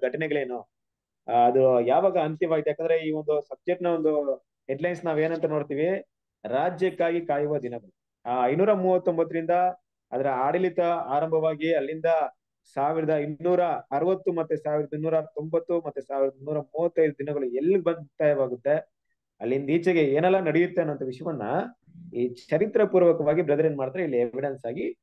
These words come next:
ಇಟ್ಕೊಂಡು ಹೋಗ್ತಾ ಇರ್ತಾರೆ. ಕೆಲವೊಂದ್ ಟೈಮಲ್ಲಿ ನಮ್ಗೆ ಏನ್ ಅನ್ಸುತ್ತೆ ಅಂದ್ರೆ, ಆ, ಈ ವಿಷಯಗಳು ನಮ್ಗೆ necessity ಇಂದ ಇಲ್ಲ ಅನ್ಸ್ಬೋದು. ಆದ್ರೂ ಕೂಡ ಯಾವಾಗ ನಮ್ಗೆ ಬೇಕಾಗುತ್ತೆ ಅಂದ್ರೆ antichrist ಸರಿಯಾಗಿ start ಆಯ್ತು ಅನ್ನೋ ವಿಷಯನ ಪ್ರೂವ್ ಮಾಡೋದಕ್ಕೆ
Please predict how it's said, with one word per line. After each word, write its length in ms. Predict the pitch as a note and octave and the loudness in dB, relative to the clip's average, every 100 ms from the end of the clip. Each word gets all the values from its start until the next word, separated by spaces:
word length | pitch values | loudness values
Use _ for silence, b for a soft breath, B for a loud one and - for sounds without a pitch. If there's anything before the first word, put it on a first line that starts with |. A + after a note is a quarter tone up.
| - | -18
ಇಟ್ಕೊಂಡು 260 | - A#2 | -8 -6
ಹೋಗ್ತಾ 220 | G2 - | -6 -6
ಇರ್ತಾರೆ. 280 | F#2+ - - | -6 -6 -12
ಕೆಲವೊಂದ್ 340 | C3 D3+ A3+ G#3 | 2 4 6 4
ಟೈಮಲ್ಲಿ 260 | G#3 G3+ | 4 4
ನಮ್ಗೆ 180 | F#3 F3 | 4 4
ಏನ್ 120 | F3 | 4
ಅನ್ಸುತ್ತೆ 280 | E3+ D#3 D#3 | 2 0 0
ಅಂದ್ರೆ, 180 | D3+ D#3+ C3+ D3 D3+ _ _ _ _ _ - | 2 4 4 2 -2 _ _ _ _ _ -4
ಆ, 60 | B2 B2 B2 B2 A#2+ A#2+ A#2 A#2 - _ | 0 6 6 8 8 6 2 -2 -10 _
ಈ 80 | - | -4
ವಿಷಯಗಳು 360 | B2 B2+ F3+ F#3+ | -4 0 2 2
ನಮ್ಗೆ 480 | E3 D#3 D#3 D3+ C#3+ C3+ | 2 4 4 6 4 2
necessity 680 | B2+ - _ _ E3 E3+ D#3+ | 0 -10 _ _ -10 -2 2
ಇಂದ 220 | D3+ D3+ | 2 4
ಇಲ್ಲ 340 | D#3+ D3+ C#3 E3 | 4 4 2 0
ಅನ್ಸ್ಬೋದು. 400 | D3 - C3 A2 | 0 -4 -6 -4
ಆದ್ರೂ 240 | B2+ D#3+ | -4 -4
ಕೂಡ 100 | D#3+ | -2
ಯಾವಾಗ 400 | C#3 A#2 C#3 F#3+ | 0 0 0 0
ನಮ್ಗೆ 180 | F3+ D3+ | -2 -4
ಬೇಕಾಗುತ್ತೆ 420 | C3+ D3 C#3+ C#3 | -2 -2 -4 -6
ಅಂದ್ರೆ 460 | B2+ D3 A2+ C3 _ _ _ _ | -8 -4 -4 -6 _ _ _ _
antichrist 640 | A2+ D#3+ F3 E3+ E3 - - | -6 -2 2 2 2 -4 -6
ಸರಿಯಾಗಿ 380 | C#3 D#3 E3+ E3 | 2 2 4 2
start 280 | - D3 | 2 4
ಆಯ್ತು 260 | D#3 D#3 D#3+ | 4 2 0
ಅನ್ನೋ 280 | D3+ C#3 C3+ | -2 0 -2
ವಿಷಯನ 340 | B2+ D#3 D3 | -2 -6 -6
ಪ್ರೂವ್ 380 | B2+ - E3 E3+ | -6 -2 2 4
ಮಾಡೋದಕ್ಕೆ 640 | D#3 C#3 C3+ D3+ A#2+ A#2 | 4 2 2 4 4 2